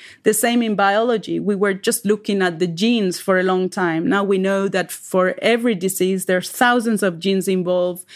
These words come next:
The D N A is a much more wonderful, complicated machine that links physics, the history of life on Earth,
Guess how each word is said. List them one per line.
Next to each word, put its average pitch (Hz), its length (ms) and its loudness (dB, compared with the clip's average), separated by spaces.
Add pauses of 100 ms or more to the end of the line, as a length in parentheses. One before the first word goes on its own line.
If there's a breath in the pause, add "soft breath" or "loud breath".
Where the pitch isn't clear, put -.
(240 loud breath)
The 170 40 -10
D 220 200 0
N 220 100 0
A 202 200 0
is 285 120 -2
a 196 80 2
much 208 380 0
more 214 220 0
wonderful, 208 720 2
complicated 196 880 -2
machine 190 600 0
that 180 180 -2
links 196 360 -2
physics, 240 600 -2
the 180 140 -2
history 233 540 0
of 220 160 0
life 220 360 2
on 214 180 2
Earth, 208 480 0